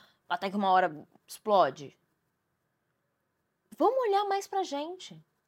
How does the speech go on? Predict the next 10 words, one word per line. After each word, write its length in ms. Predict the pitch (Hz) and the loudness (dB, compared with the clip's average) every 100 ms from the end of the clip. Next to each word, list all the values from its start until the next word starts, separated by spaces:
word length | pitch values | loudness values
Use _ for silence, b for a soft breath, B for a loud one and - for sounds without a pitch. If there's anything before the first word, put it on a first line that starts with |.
| _ _ _ _ _ _ _ - | _ _ _ _ _ _ _ -6
É, 200 | 269 - | -4 0
eu 60 | |
acho 180 | 330 349 | 0 -2
importante 720 | 349 381 - 381 359 - 175 | -8 -10 -10 -12 -12 -14 -16
isso. 300 | - - - _ _ _ _ B B B B _ _ | -16 -20 -20 _ _ _ _ B B B B _ _
Ai. 240 | 679 605 B B B _ _ | -4 -4 B B B _ _
Bom, 300 | - 190 156 | -6 -4 -4
gente, 540 | 156 156 160 160 - - _ _ _ _ | -8 -14 -16 -20 -20 -20 _ _ _ _
é 140 | 190 | -2
isso. 480 | 160 - - - - | -2 -8 -14 -12 -14